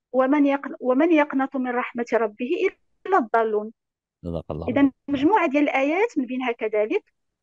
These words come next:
Speaker 1: آه، "قُلْ يَا عِبَادِيَ الَّذِينَ أَسْرَفُوا على أَنفُسِهِمْ لَا تَقْنَطُوا مِنْ رَحْمَةِ اللَّهِ". هُنَا
Speaker 2: نعم.
Speaker 1: دَعْوَةٌ لِلْإِيجَابِيَّةِ، للانفتاح عَلَى الْخَيْرِ.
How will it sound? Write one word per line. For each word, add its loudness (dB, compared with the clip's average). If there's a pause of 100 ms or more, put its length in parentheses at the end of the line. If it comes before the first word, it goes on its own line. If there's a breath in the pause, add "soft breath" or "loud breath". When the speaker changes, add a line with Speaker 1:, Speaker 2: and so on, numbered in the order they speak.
(340)
Speaker 1:
آه، 2
"قُلْ -4
يَا 4
عِبَادِيَ 2
الَّذِينَ 2
أَسْرَفُوا 0
على 0
أَنفُسِهِمْ 0
لَا 2
تَقْنَطُوا 0
مِنْ -2
رَحْمَةِ -4
اللَّهِ". 2 (240)
هُنَا 2
Speaker 2:
نعم. 2
Speaker 1:
دَعْوَةٌ 4
لِلْإِيجَابِيَّةِ، 0 (200)
للانفتاح 2 (100)
عَلَى 2
الْخَيْرِ. -2